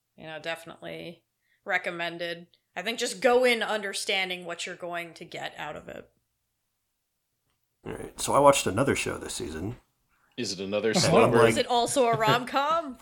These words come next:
Speaker 2: <laughs> Uh, this one wasn't.
Speaker 1: Wait,
Speaker 2: Haha.
Speaker 1: what?
Speaker 2: It was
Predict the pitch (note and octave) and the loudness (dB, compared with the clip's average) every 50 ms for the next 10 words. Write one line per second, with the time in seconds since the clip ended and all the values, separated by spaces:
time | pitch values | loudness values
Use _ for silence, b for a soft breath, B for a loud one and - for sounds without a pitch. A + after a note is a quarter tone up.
0 | - - - - - A2+ G#2 G2 G2 G2 F#2+ F#2+ F#2 - D3 F#3 F#3 - A#2 A#2 | -20 -20 -14 0 2 4 6 6 6 4 4 2 2 4 6 6 6 6 6 6
1 | C3 C3+ B2 B2 C#3+ F#3 - G2 D#2 - - - - - _ _ _ _ _ _ | 6 6 6 6 4 6 4 2 0 -2 -8 -14 -18 -20 _ _ _ _ _ _
2 | _ _ _ _ _ _ _ _ - C4 C#4 B3+ G#3+ F#2+ - A#2 A2 - - - | _ _ _ _ _ _ _ _ -2 0 2 4 6 6 8 8 8 6 4 2
3 | - - - - - - - A#2+ A2+ A2 G2+ - - | -4 -10 -14 -14 -6 -2 2 2 2 2 0 -2 -6